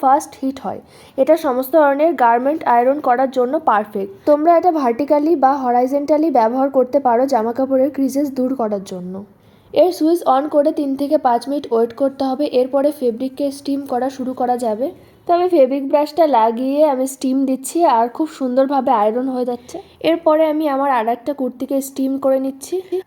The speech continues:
আর এটাও কিন্তু খুব সুন্দরভাবে আয়রন হয়ে গেছে, তোমরা কিন্তু দেখে বুঝতেই পারছো।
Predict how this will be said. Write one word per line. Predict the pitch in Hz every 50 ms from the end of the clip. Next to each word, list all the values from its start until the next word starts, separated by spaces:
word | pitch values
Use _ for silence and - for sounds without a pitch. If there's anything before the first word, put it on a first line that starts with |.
| _ -
আর | 240 254 247
এটাও | - 247 247 294 285 320
কিন্তু | 320 339 320 302 359
খুব | 349 381 392 392
সুন্দরভাবে | - - 269 254 247 269 294 311 302 277 247 285
আয়রন | 262 233 220 226 240 269 285 269
হয়ে | 254 254 247 240
গেছে, | 233 233 233 - 320 339
তোমরা | 339 262 233 233 240
কিন্তু | 240 254 254 285 247
দেখে | 233 220 220 226 269 247
বুঝতেই | 214 220 220 220 - 254 262 269
পারছো। | 269 226 208 202 - - - 302